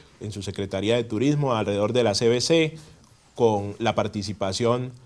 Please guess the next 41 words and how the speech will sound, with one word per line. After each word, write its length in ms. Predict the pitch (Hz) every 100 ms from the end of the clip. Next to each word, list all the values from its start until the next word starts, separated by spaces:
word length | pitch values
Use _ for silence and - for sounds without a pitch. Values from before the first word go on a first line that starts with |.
| _ -
puntual 500 | 123 113 139 143 139
de 80 | 120
la 80 |
Alcaldía 400 | 104 98 98 110
de 100 | 120
Jamundí, 540 | 117 104 107 139 170 - - -
hemos 240 | 127 156 147
logrado, 560 | 120 127 135 143 139 - - - - _ -
eh, 460 | 107 107 104 95 -
desarrollar 540 | 117 110 104 110 123 123
esta 200 | 117 107
ruta. 300 | 104 92 101
La 160 | 101
Ruta 260 | 135 151 165
del 160 | 120
Sur 320 | 104 143 147 -
hoy 260 | 151 202 226 -
es 180 | - 123
una 200 | 131 127
realidad 420 | 120 101 98 131
y 120 | 170 110
ya 140 | 101
está 200 | 101 101
al 100 | 104
servicio 540 | 98 98 117 113 101 - - _ -
de 160 | 104
todos 320 | 87 131 139 117
los 120 | 98
vallecaucanos, 800 | 92 87 90 87 113 120 117 - _ _
gracias 400 | 107 107 110 110
al 140 | 101 90
apoyo 440 | 82 98 107 101 -
institucional 800 | 113 113 104 104 110 135 170 190 - -
y 280 | - 202 180
a 100 | 120
la 280 | 104 95 -
pujanza 540 | 101 98 160 147 123
de 120 | 107
las 160 | 98 98
comunidades 640 | 104 98 98 98 104 110
afrocolombianas. 840 | 104 95 90 90 90 87 87 -